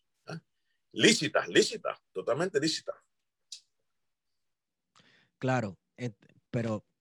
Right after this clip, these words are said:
Speaker 2: se, en el caso de, de Puerto Rico y de Viaje Varadero,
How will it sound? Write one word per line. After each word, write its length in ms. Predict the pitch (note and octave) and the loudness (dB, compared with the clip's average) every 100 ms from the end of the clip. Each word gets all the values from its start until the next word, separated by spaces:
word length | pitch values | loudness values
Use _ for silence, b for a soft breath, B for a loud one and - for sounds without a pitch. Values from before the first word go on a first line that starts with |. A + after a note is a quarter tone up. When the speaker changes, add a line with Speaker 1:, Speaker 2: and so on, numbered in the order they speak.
| _ _ _ _ _ _ _ _ _ | _ _ _ _ _ _ _ _ _
Speaker 2:
se, 260 | - B2+ - | -6 -4 -4
en 200 | A2+ A2 | -6 -6
el 140 | G#2+ - | -6 -4
caso 340 | G#2+ - C#3+ | -4 0 2
de, 220 | D#3 C#3+ | 2 2
de 180 | A#2 A#2+ | -2 -6
Puerto 420 | - A#2+ A2+ G#2 | -4 -6 -4 -4
Rico 560 | G#2+ F3 C#3 A#2+ A#2+ - - | 0 0 0 0 0 -2 -16
y 100 | F2+ | -20
de 120 | E2+ | -16
Viaje 240 | F2 G2+ | -12 -8
Varadero, 580 | A2 C3 D3+ A#2+ C#3+ | -4 -2 0 0 -2